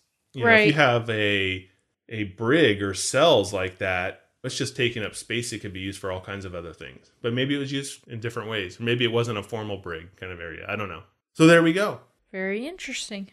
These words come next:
Speaker 1: That is all I have.
Speaker 2: Oh, that's
Speaker 1: Prison
Speaker 2: all.
Speaker 1: ships.
Speaker 2: Wow.
Speaker 1: Yeah.
Speaker 2: That's it for today?
Speaker 1: Yeah, I'm ending on a history note.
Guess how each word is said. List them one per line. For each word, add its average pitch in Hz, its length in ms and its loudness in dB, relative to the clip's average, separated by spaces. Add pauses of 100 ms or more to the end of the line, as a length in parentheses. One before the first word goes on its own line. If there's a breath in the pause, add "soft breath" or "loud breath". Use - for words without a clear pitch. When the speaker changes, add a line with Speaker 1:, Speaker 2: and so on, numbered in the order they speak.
Speaker 1:
That 202 500 4
is 175 140 0
all 175 240 6
I 180 120 6
have. 170 480 0 (340)
Speaker 2:
Oh, 302 240 -12 (100)
that's 240 180 -8
Speaker 1:
Prison 160 280 8
Speaker 2:
all. 160 40 -2
Speaker 1:
ships. - 580 -4 (200)
Speaker 2:
Wow. 254 340 -6 (200)
Speaker 1:
Yeah. 151 260 -6 (420)
Speaker 2:
That's 247 200 -6
it 330 160 -2
for 311 100 0
today? 302 300 4 (220)
Speaker 1:
Yeah, 156 180 6
I'm 135 80 2
ending 147 280 2
on 143 180 -2
a 135 40 -2
history 143 400 -4
note. 92 300 -6